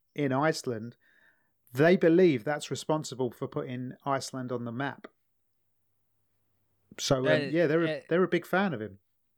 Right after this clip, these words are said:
Speaker 2: And then they get to talk about what his life was like in Iceland because he alienated himself from everyone. You had a guy, you had footage of a guy going for a walk with him, and the guy has to yell at him, going, "Look, this could be a fucking conversation, not a monologue,"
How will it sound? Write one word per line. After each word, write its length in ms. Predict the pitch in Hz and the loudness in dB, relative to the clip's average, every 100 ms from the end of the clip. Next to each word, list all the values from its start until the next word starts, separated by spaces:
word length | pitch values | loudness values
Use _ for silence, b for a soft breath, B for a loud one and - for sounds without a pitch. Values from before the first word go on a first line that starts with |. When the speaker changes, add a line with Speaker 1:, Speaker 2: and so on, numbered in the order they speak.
| _ - - | _ -20 -6
Speaker 2:
And 200 | 139 139 | -4 0
then 180 | 165 170 | 0 2
they 120 | 165 | 4
get 220 | 156 165 | 4 2
to 120 | - | 0
talk 260 | 127 143 135 | 4 4 6
about 260 | 120 123 120 | 6 6 8
what 180 | 120 117 | 4 4
his 240 | 117 113 | 2 4
life 240 | 113 110 - | 4 4 2
was 140 | 98 | 0
like 260 | 104 104 - | 0 0 2
in 200 | 104 101 | 4 4
Iceland 560 | 98 95 - 90 90 | 0 -4 -6 -6 -4
because 480 | 101 95 104 104 95 | -4 0 2 4 2
he 340 | 107 101 101 - | 0 0 0 2
alienated 520 | 139 135 127 123 120 | 6 6 8 6 6
himself 400 | 117 110 117 110 | 4 4 4 4
from 160 | 113 110 | 4 4
everyone. 400 | 120 120 127 120 | 6 6 6 8
You 80 | |
had 160 | 120 143 | 8 8
a 60 | 131 | 6
guy, 180 | 135 | 4
you 80 | 135 | 2
had 160 | 139 143 | 2 0
footage 300 | 170 165 135 | 0 2 2
of 80 | 131 | 0
a 40 | |
guy 220 | 123 135 | 2 2
going 220 | 123 135 | 2 0
for 140 | 120 123 | 2 2
a 40 | |
walk 400 | 104 117 147 - | 2 4 2 4
with 180 | 117 - | 0 0
him, 200 | 92 85 | -4 -4
and 100 | 101 | -2
the 60 | 104 | -2
guy 220 | 110 135 | 0 0
has 160 | 120 123 | 2 2
to 100 | 107 | 0
yell 280 | 98 113 123 | 2 4 4
at 80 | 90 | 2
him, 100 | 95 | 0
going, 220 | 95 101 | 2 4
"Look, 220 | 123 - | 4 4
this 160 | 110 - | -4 -2
could 140 | 104 | -2
be 80 | 104 | -2
a 40 | |
fucking 380 | - 160 - 135 | 0 -2 2 2
conversation, 720 | 131 123 110 - 127 113 101 | 4 2 2 0 0 0 0
not 160 | 101 95 | -2 -2
a 60 | 101 | 0
monologue," 640 | 104 107 98 80 85 - | 2 4 2 0 -6 -10